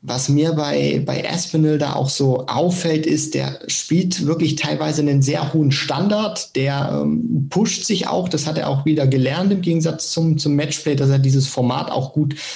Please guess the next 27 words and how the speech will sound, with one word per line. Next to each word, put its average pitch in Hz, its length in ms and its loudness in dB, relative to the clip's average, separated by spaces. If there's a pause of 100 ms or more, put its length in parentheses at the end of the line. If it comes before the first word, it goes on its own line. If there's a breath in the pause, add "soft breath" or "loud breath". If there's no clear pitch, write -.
(160 loud breath)
bestreiten 135 640 0
kann, 160 300 0
wie 156 80 4
die 151 100 2
Premier 147 360 2
League 151 200 0
gespielt 180 540 2
wird. 175 240 2 (760 loud breath)
Aber 135 120 -4
er 143 140 0
hat 175 80 -4
für 180 120 2
mich 180 200 2
auch 156 120 -2
teilweise 160 460 0
wirklich 165 260 0
ein 139 120 2
paar 139 560 -2
Momente 147 640 2
drin 165 260 0
oder 151 160 2
Schwankungen 175 560 0
drin, 156 360 2
wo 151 120 2
er 151 80 0
dann 147 180 0
eben 156 540 0